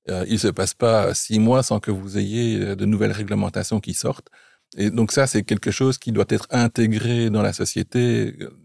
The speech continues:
dans n'importe quelle entreprise. Et c'est d'avoir une veille juridique et fiscale,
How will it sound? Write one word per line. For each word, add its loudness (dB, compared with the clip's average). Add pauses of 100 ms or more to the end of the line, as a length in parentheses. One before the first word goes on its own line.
(200)
dans -4
n'importe 0
quelle 0
entreprise. -4 (440)
Et -2
c'est 2
d'avoir 4
une 6
veille 2
juridique -2
et -4
fiscale, 0